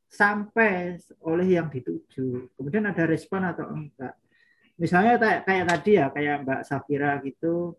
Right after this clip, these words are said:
eh, W A, eh, "Assalamualaikum Pak, ini akan mulai," "Oh ya." Gitu.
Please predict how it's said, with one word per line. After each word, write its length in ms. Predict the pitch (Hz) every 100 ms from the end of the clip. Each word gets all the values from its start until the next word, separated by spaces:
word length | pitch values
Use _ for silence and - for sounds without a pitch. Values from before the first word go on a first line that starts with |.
| _ _ _ _ _ _ _ _ 139
eh, 320 | 139 139 139
W 40 | 135
A, 320 | 135 156 156 151 _ _ _ -
eh, 280 | 131 135 131
"Assalamualaikum 520 | - 147 147 147 170
Pak, 520 | 180 185 - - _ 151
ini 320 | 151 180 180
akan 400 | 151 147 147 151 156
mulai," 360 | 147 151 165
"Oh 80 | 147
ya." 400 | 143 160 160 143
Gitu. 320 | - _ -